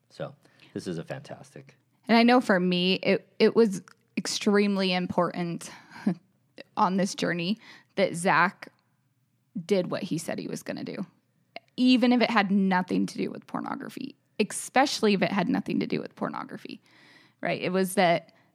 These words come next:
Speaker 2: I could trust that his word means something.
Speaker 1: Yeah, and I had to get more willing to disappoint you because I had to be willing to say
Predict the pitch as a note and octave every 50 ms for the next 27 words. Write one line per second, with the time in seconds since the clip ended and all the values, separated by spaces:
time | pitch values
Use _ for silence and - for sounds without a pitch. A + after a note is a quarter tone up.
0 | _ _ _ _ _ - F#3+ G3 G3+ - - A#3+ F#3 - - F#3+ E3+ - - -
1 | - - - _ _ _ _ _ _ _ _ _ _ _ _ - - - - -
2 | - G3 A3 G#3 F#3 F3 - - E3 D#3+ D#3 E3+ F3 F3+ - - _ - G3 F3
3 | E3+ E3 F#3 - - - - - - - - - G#3 F#3 - _ _ _ _ _
4 | _ _ _ _ F#2 E2 E2 E2+ F2+ F#2 G2 G2 F#2 F#2 E2+ F#2 E2+ E2+ E2 -
5 | E2+ D2+ - - - F2 E2 E2 E2 D#2+ D2 D2+ D#2 D#2 D#2 C#2+ - C#2+ C2+ -
6 | D2+ C#2+ - C#2 - - D2+ D2+ D2+ C2+ C2+ D#2 D2 C#2 - _ _ _ _ _
7 | _ _ _ _ _ _ _ _ _ - G2 E2+ - F2 E2 D#2 D2+ C#2 C#2+ C#2
8 | E2 E2 D#2 D#2 D2 D#2 D2+ D2+ E2 D#2+ D#2+ D#2+ D2 D2+ D#2 - - D#2 D2 D2
9 | C#2+ C#2 -